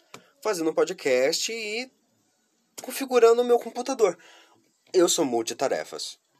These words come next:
Multitarefas mesmo. E eu pensei até em trabalhar como narrador, gente. Eu procurei. <laughs> Só que a minha voz,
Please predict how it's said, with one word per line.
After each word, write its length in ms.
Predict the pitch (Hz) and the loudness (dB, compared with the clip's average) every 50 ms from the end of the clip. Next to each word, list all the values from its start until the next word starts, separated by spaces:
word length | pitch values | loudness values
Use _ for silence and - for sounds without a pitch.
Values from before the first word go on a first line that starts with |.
| _ 95 | _ -20
Multitarefas 800 | 98 98 90 82 - - - 117 90 82 82 - 101 - - _ - _ | -16 -14 -14 -12 -14 -12 -10 -8 -10 -10 -10 -10 -10 -10 -10 _ -18 _
mesmo. 760 | - 98 101 98 95 95 95 95 85 - 87 82 78 73 - _ _ _ _ _ _ _ _ _ _ _ _ _ - - | -16 -14 -12 -8 -6 -6 -6 -6 -8 -10 -14 -14 -16 -16 -18 _ _ _ _ _ _ _ _ _ _ _ _ _ -20 -14
E 100 | 107 110 | -8 -6
eu 120 | 113 107 | -6 -6
pensei 220 | 101 113 110 - 113 | -6 -8 -10 -10 -8
até 100 | - 120 | -8 -8
em 60 | 110 | -8
trabalhar 300 | - 117 107 110 110 107 | -8 -8 -8 -6 -6 -8
como 140 | - 110 110 | -8 -8 -10
narrador, 360 | 107 107 117 104 101 95 90 | -8 -8 -8 -10 -8 -10 -10
gente. 280 | 90 87 87 - - _ - | -10 -10 -12 -14 -16 _ -16
Eu 120 | 92 98 | -16 -16
procurei. 440 | 95 - 98 - 113 110 98 85 87 - | -14 -14 -16 -12 -10 -10 -10 -10 -12 -16
<laughs> 60 | - - - - - - - - _ _ _ _ _ _ _ _ _ _ - _ _ - - - _ _ - - - _ _ - - - - - - - - - - | -20 -20 -20 -20 -20 -20 -20 -20 _ _ _ _ _ _ _ _ _ _ -20 _ _ -20 -20 -20 _ _ -20 -20 -20 _ _ -16 -16 -16 -16 -18 -20 -20 -20 -20 -16
Só 160 | - - 117 | -8 -6 -6
que 300 | 113 - 107 101 92 - - | -6 -6 -10 -10 -10 -10 -8
a 100 | 110 113 | -8 -6
minha 240 | 117 131 156 156 113 | -4 -2 -2 -2 -2
voz, 600 | 92 - 80 90 - 123 101 76 - - - | -4 -6 -2 0 0 0 0 -2 -6 -10 -12